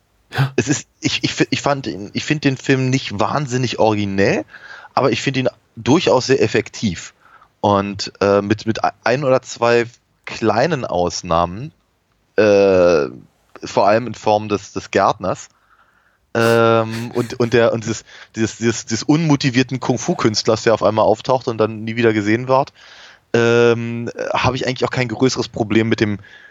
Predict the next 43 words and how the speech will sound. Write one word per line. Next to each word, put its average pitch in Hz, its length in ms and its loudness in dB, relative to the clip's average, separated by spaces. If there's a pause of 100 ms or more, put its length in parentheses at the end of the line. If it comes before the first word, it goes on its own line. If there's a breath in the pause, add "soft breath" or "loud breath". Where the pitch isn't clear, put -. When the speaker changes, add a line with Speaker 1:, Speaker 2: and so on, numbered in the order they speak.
(180 loud breath)
Speaker 2:
mit 117 160 -2
dem 123 100 2
Film 131 300 2
an, 117 220 0 (120)
als - 320 -4 (840)
an 117 160 -2
sich. 147 380 -2
Ich - 80 -10
glaube, 107 240 2
hätte 107 260 -2
ich 104 60 -6
den 107 160 2
halt 107 140 0
tonlos 135 500 2
gesehen, 117 320 2
hätte 113 140 0
es - 100 -16
mehr 113 280 2
Sinn 101 160 -2
ergeben. 87 400 -4
Also 92 200 0
von 95 140 -2
daher 95 240 4 (600 loud breath)
hat, - 160 0
Speaker 1:
Mhm. 151 80 0
Speaker 2:
das, 170 140 2
äh, 127 180 2 (240 loud breath)
mein, 117 180 0
meine, 131 200 0
meine 123 220 0
Belustigung 123 440 -2
liegt 117 200 -6
wirklich 107 220 -2
ausschließlich, 104 760 -2
äh, 87 140 2
auf 85 200 -2
der, 87 300 -2 (160)
ähm, 92 260 -4
auf 98 140 -8
der, 95 240 0
auf - 80 -10
der 80 100 0
Synchro-Ebene. 92 640 -2